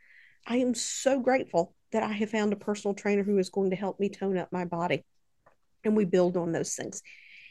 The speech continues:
If this relates to you in business, say you're making a transition out of corporate and you want to be a coach, or you're transitioning out of corporate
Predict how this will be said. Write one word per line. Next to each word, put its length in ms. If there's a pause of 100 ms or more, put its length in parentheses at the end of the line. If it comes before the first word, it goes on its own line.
(160)
If 180
this 260
relates 480
to 120
you 260
in 160
business, 400
say 220
you're 180
making 400
a 40
transition 680
out 160
of 120
corporate 560
and 120
you 120
want 200
to 80
be 120
a 60
coach, 360
or 60
you're 120
transitioning 640
out 120
of 80
corporate 380